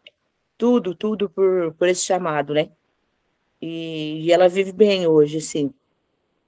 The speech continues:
É, isso já faz, que ela largou tudo, faz já uns,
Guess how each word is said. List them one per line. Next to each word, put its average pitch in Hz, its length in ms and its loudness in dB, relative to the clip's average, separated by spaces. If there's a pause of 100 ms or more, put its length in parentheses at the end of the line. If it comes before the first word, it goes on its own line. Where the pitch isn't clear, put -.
(460)
É, 156 200 2
isso 165 200 -2
já 196 120 4
faz, 185 460 2
que - 120 0
ela 165 140 4
largou 160 440 4
tudo, 226 460 -2
faz 190 420 0
já 190 240 -2
uns, 165 840 -10